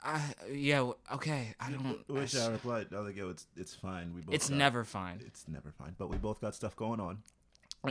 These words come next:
Speaker 1: y-,
Speaker 2: Like,
Speaker 1: every,
Speaker 2: w-
Speaker 1: and that's the thing.
Speaker 2: Mm-hmm.
Speaker 1: Everybody has stuff going on
Speaker 2: Mm-hmm.
Speaker 1: all the time.
Speaker 2: Mm-hmm.
Speaker 1: Some people have more stuff going on. Some people has less stuff going on. Sometimes people have the same amount of stuff going on.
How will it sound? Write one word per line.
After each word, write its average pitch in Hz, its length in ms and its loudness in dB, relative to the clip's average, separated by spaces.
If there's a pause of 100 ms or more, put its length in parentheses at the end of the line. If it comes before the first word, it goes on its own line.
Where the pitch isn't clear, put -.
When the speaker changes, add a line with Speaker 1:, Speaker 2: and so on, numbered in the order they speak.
Speaker 1:
y-, 135 160 0
Speaker 2:
Like, 95 120 -2
Speaker 1:
every, 151 220 8
Speaker 2:
w- 160 100 2
Speaker 1:
and 151 80 8
that's 151 140 6
the 143 80 0
thing. 143 440 6 (480)
Speaker 2:
Mm-hmm. 95 180 -6 (580)
Speaker 1:
Everybody 131 540 8
has 110 160 2
stuff 107 220 2
going 92 320 0
on 80 260 -4 (160)
Speaker 2:
Mm-hmm. 87 260 -2 (160)
Speaker 1:
all 127 320 10
the 123 100 4
time. 107 460 4 (120)
Speaker 2:
Mm-hmm. 98 260 -2
Speaker 1:
Some 120 200 4
people 135 200 6
have 127 140 8
more 135 200 6
stuff 120 240 2
going 110 260 4
on. 95 300 0 (140)
Some 110 180 -2
people 117 160 2
has 117 200 4
less 117 200 4
stuff 110 260 0
going 95 220 0
on. 90 160 -2
Sometimes 131 420 4
people 127 160 2
have 120 140 6
the 110 120 0
same 127 260 2
amount 120 240 6
of 113 40 0
stuff 110 240 2
going 107 300 4
on. 113 320 2